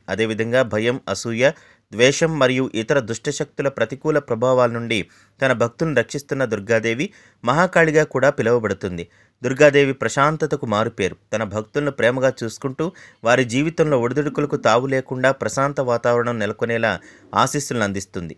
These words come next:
ఆమెను ఆరాధించే అత్యంత పవిత్రమైన కాలంగా భావించబడుతున్న నవరాత్రి సమయంలో భక్తులు దుర్గాదేవిని ఆరాధించడం ద్వారా ఆమెపై ఉన్న భక్తి ప్రపత్తులను చాటుతుంటారు. పూలు,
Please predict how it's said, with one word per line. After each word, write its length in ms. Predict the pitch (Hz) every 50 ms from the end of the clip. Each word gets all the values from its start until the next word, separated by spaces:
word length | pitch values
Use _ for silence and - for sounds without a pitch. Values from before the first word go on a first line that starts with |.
| _ -
ఆమెను 260 | 98 104 110 117 113
ఆరాధించే 540 | 107 107 117 127 127 117 117 113 110 - 110
అత్యంత 360 | 101 - - 135 135 135 139
పవిత్రమైన 600 | 135 - 110 107 120 120 - 117 117 120 117 117
కాలంగా 540 | 113 - - 104 101 107 110 113 113 98 87 - - - _ _ _ -
భావించబడుతున్న 760 | 95 107 113 127 143 143 135 143 123 131 120 - 127 120 117
నవరాత్రి 480 | 113 104 104 107 120 131 143 - - 151
సమయంలో 460 | - - 135 127 123 120 120 117 117
భక్తులు 460 | 113 98 104 104 - _ - 139 131
దుర్గాదేవిని 640 | 113 101 107 104 98 127 127 123 123 123 120 120 120
ఆరాధించడం 680 | - - 101 107 117 113 110 117 107 - - 113 107 104
ద్వారా 300 | 101 101 101 110 135 143 - - - _ _ _ _ -
ఆమెపై 400 | 107 127 151 170 165 - 151 151
ఉన్న 180 | 147 139 139
భక్తి 340 | 127 104 117 117 110 - 160
ప్రపత్తులను 560 | 143 - 117 113 - 135 - - 147 135 135 127 -
చాటుతుంటారు. 580 | 110 107 107 - - 117 110 101 104 98 90 82 - _ _ _ _ _ _ -
పూలు, 340 | 131 131 135 131 139 135 135